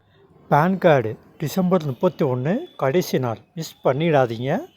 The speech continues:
வீடியோவை முழுசாக பாருங்க. நமது நாட்டில் மிக முக்கியமான முகவரி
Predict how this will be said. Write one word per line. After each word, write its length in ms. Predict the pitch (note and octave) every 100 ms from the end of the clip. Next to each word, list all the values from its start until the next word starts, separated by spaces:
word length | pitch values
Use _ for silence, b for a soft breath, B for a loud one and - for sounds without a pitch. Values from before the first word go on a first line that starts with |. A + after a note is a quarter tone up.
| b b b b b -
வீடியோவை 580 | D3+ G3 F#3 F#3+ C4
முழுசாக 400 | D3+ D#3+ D#3 D3
பாருங்க. 520 | A#3 D3+ A#2 G#2+ G2+ - _ _ _ _ _ _ _ _ _ - - -
நமது 400 | D3 E3 E3 D#3+
நாட்டில் 500 | D3 F3+ F3+ G3 F3+
மிக 680 | B2 B2 C#3+ D3+ C#3+ F#3+ G#3+
முக்கியமான 680 | D3+ - G3+ E3 D#3 D#3+
முகவரி 500 | E3 C#3 D#3+ D#3 C#3+